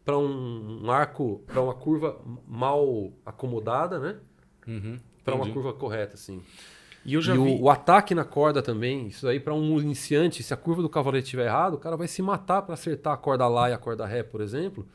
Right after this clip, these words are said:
Speaker 1: por uma questão de milímetros de, da curva do cavalete, entendeu?
Speaker 2: E eu já vi o pessoal vendendo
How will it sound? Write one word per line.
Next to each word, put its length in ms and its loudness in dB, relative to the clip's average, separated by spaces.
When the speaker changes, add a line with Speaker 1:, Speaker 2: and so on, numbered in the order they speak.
Speaker 1:
por 80 -2
uma 100 2
questão 340 4
de 120 0
milímetros 680 -2
de, 220 -8
da 160 -8
curva 240 -8
do 60 -6
cavalete, 540 -8
entendeu? 240 -14
Speaker 2:
E 80 0
eu 100 6
já 160 2
vi 220 0
o 20 -2
pessoal 420 0
vendendo 720 -4